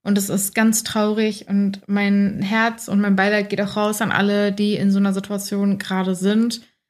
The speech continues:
Und auch Chapeau, wenn ihr sagt, ihr spendet eure Niere. Ja, es ist halt aber natürlich irgendwie schmerzhaft, wenn du dann merkst, der junge Bruder könnte sie auch spenden und deine Mutter ist bereit zu sagen, „Nee, dann mach ich's nicht“, aber bei dir halt Erleichterung verspürt und sagt, „Ja gut, machen wir halt.“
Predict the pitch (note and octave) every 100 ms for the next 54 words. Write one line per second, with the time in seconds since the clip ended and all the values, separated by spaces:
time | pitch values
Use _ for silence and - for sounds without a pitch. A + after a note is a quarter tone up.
0 | - G3 G3 G3 F#3 G3 - G3 - A3+
1 | A3 G3 G3 G3 G3 G3 G3 G3+ F#3+ G3+
2 | G3+ G3 - G3+ G3+ G3 - G#3 A3+ A3+
3 | G#3 G#3+ A3+ A3 A3+ A3 A3 A3+ A#3 -
4 | _ _ _ _ _ _ _ _ - A3
5 | A#3 G3+ - G3 B3+ C#4 C#4 G#3+ A#3 A3+
6 | A3 C4+ - A#3 B3+ B3+ A3 - A#3 B3
7 | B3 A#3+ A#3 A3+ A3 G#3+ G#3+ G#3 G#3+ A3
8 | - - G#3+ A3 A#3 A#3 G3 A3 A#3+ A3+
9 | A3+ A3 A3 G#3 D3 A3+ - - F#3 A3
10 | A3+ A3 G#3 G#3 G#3 A3 A3 A3 G#3+ E3
11 | G3 - G3+ G3+ G#3+ A3+ A3 - G3+ G#3
12 | G#3+ G#3 G3+ G3+ G#3 G3+ G3 - G3 G3+
13 | G3+ F#3+ F3+ F#3 G3 G3 F#3+ F#3+ F#3+ G3
14 | G3 F#3 F#3 F#3+ F#3+ F3+ F3 F3+ F3+ F3+
15 | F3 F3 F3+ F3+ F3 E3+ E3+ E3